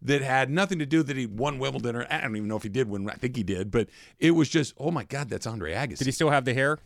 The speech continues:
Speaker 1: He, he, he, no, it was bald Agassi.
Speaker 2: Okay.
Speaker 1: It was the, the bald, the older version, the, the
Speaker 2: Okay.
Speaker 1: comeback version of Agassi, and it was, "You gotta be kidding me." And, and Agassi and, and, and Gretzky, wild, it ain't Ali.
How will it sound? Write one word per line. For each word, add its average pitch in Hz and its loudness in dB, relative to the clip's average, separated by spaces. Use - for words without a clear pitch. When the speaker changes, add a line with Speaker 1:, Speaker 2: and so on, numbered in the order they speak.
Speaker 1:
He, 160 6
he, 202 0
he, 185 0
no, 190 4
it 160 2
was 123 2
bald 170 6
Agassi. 120 2
Speaker 2:
Okay. 101 2
Speaker 1:
It 143 2
was 147 0
the, 139 4
the 123 2
bald, 151 2
the 131 4
older 151 4
version, 127 0
the, 123 4
the 127 6
Speaker 2:
Okay. 123 4
Speaker 1:
comeback 165 2
version 110 0
of 123 4
Agassi, 110 0
and 135 4
it 139 2
was, 113 0
"You 110 -4
gotta 113 -2
be 82 -10
kidding 85 -4
me." - -16
And, 139 2
and 139 -2
Agassi 185 2
and, 123 0
and, 110 -2
and 101 -4
Gretzky, 139 0
wild, 147 0
it 90 -6
ain't 170 0
Ali. 156 2